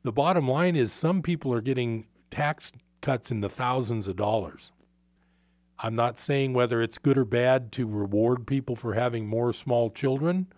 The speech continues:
but that's the way it's working out in this tax law, and some of my clients are getting major tax savings due to that feature.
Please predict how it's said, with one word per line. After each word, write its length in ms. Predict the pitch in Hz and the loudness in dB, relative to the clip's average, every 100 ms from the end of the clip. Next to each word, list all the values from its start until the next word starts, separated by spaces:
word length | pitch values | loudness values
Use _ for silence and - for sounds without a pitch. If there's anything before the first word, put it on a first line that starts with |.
| _ _ _ | _ _ _
but 460 | 98 113 151 143 - - _ _ _ _ _ - | -4 2 2 2 -6 -20 _ _ _ _ _ -8
that's 360 | 110 117 - | -2 -2 -2
the 100 | - | 0
way 160 | 127 135 | 4 4
it's 160 | 127 131 | 2 0
working 320 | 127 131 127 | 0 0 0
out 180 | 131 127 | 0 0
in 100 | 113 | 0
this 160 | 104 | 0
tax 340 | - 139 151 127 | 0 0 0 0
law, 320 | 113 113 110 - _ - | 2 2 0 -8 _ -8
and 240 | 110 107 | -4 -2
some 200 | - 127 | 0 0
of 60 | 131 | 2
my 140 | 120 | -2
clients 420 | - 131 131 123 | -2 0 0 -2
are 60 | 107 | -4
getting 360 | 107 107 104 101 | -2 0 -2 0
major 400 | 123 135 117 113 | 0 0 0 0
tax 360 | 120 127 - | 0 -2 -2
savings 480 | 131 113 104 104 - _ _ _ - | -2 0 0 -4 -8 _ _ _ -8
due 180 | 107 123 | -2 2
to 100 | 110 | 2
that 340 | 113 120 - | 2 0 -4
feature. 640 | - - 135 143 - 71 | -16 -6 -6 -6 -10 -12